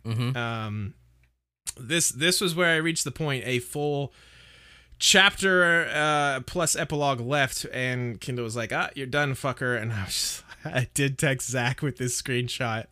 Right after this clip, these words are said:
Speaker 2: and I was like, "I am so <laughs> fucked." <laughs>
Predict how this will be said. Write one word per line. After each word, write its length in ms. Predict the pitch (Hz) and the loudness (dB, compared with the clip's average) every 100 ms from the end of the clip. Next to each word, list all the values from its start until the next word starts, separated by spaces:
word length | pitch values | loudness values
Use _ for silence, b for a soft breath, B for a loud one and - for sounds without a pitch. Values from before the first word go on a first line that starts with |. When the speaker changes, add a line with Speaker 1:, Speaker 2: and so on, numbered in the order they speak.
| B B B B - | B B B B -8
Speaker 2:
and 80 | 104 | -6
I 40 | |
was 100 | 98 | -4
like, 200 | 98 95 | -6 -4
"I 140 | 113 104 | -4 -2
am 240 | 98 107 | -2 0
so 580 | - - - - 101 127 | 2 4 4 2 0 -2
<laughs> 0 | |
fucked." 1000 | - - - - 302 - - - - | 0 4 6 8 8 6 0 0 0
<laughs> 60 | - | 4